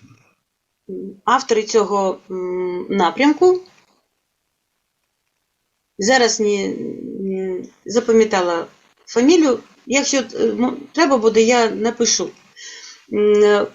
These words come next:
вони якраз, е, розвивають свою концепцію з точки зору фундаментальності свідомості. Тобто вони кажуть, що, е, Всесвіт,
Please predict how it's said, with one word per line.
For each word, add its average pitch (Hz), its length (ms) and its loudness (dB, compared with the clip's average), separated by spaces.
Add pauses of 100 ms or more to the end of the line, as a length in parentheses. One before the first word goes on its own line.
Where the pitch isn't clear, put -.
вони 269 160 6
якраз, 359 500 2
е, 240 240 2 (1040)
розвивають 233 520 2
свою 226 220 2
концепцію 226 600 0
з 208 60 0
точки 262 380 0
зору 247 400 4 (120)
фундаментальності 226 840 2
свідомості. 196 720 -4 (1000)
Тобто 226 340 2
вони 262 220 2
кажуть, 311 360 0
що, 233 400 2 (480)
е, 208 340 -4 (500)
Всесвіт, 330 720 0